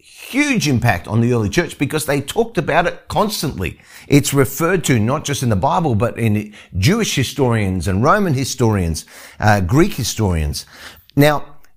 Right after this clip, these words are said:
Jesus then starts his ministry with his, the, the very first sermon, okay? This is the first sermon that he's preaching.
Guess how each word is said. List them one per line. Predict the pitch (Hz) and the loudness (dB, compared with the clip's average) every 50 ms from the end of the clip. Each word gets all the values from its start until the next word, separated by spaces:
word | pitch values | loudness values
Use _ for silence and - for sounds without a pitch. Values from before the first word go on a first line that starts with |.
| - 104 | -4 0
Jesus | 107 107 170 226 269 247 - 180 151 - | 4 4 4 4 2 -2 -4 -4 -6 -4
then | - - 151 147 139 131 | -2 -2 0 2 2 0
starts | 113 - - - - 143 147 156 143 - - | -2 -4 -6 -2 0 0 0 0 -2 -4 -4
his | - 120 110 92 90 | -2 0 0 2 2
ministry | 98 110 117 123 131 127 - - - - 76 65 62 - - _ _ _ _ _ _ | 2 2 2 2 0 0 -4 -6 -10 -8 -8 -8 -8 -10 -14 _ _ _ _ _ _
with | - 98 107 120 117 107 110 | 0 2 4 4 4 2 0
his, | 120 117 113 110 101 101 | 0 0 0 0 0 -2
the, | 110 117 113 107 | -2 -2 0 0
the | 98 104 | 2 2
very | 98 101 151 170 196 175 | 2 2 2 2 2 0
first | - 165 170 143 - | 0 0 -2 -2 0
sermon, | - 147 113 87 76 80 | 0 0 0 0 -2 -2
okay? | 92 - 123 113 117 | 0 2 2 2 2
This | 123 127 - | 0 0 -2
is | 107 95 | -2 -2
the | 78 90 | -2 -4
first | - - - 147 147 147 - | -4 0 2 2 2 2 0
sermon | - - 170 151 131 107 90 | 0 0 0 2 2 2 2
that | 90 92 | 2 0
he's | 95 95 - | 0 0 0
preaching. | - 123 117 110 - 73 64 | 2 0 2 2 -2 -6 -6